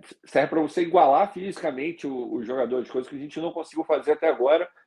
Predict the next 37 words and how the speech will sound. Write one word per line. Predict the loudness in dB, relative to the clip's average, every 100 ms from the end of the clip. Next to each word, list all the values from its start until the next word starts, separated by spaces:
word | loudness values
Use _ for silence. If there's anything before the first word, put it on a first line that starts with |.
| _
palavras | 6 6 4 0 -8
do | -12
próprio | -6 -6 -6
Castro, | -6 -4 -4 -8
não | -20
sou | -14 -10
eu | -10
que | -8
tô | -10
dizendo. | -8 -10 -10 -12 _ _ _ _ _ _ _ _ -10
E |
a | -8
gente | -8 -10
consegue | -4 0 0
ver | 2
isso | 2 0 -10 -20 _ -20 _
nos | -2 4
jogos | 6 4 2
também, | -8 -8 -8
né? | -8 -8 _ _ -20 _ -10
Então, | 4 4 4 -2 -4 -12 _ -10
sim, | -6 0 0
acho | 0
que | -4
pro | -2
ano | -2
que | -2
vem | -2 -4
a |
gente | -4 -2
vai | 0
ter | 4
algo | 4 4 0
muito | -4 -4 -4
melhor, | -4 -2 -2
mas | -2 -4
ainda | -6 -8 -6 -6 -6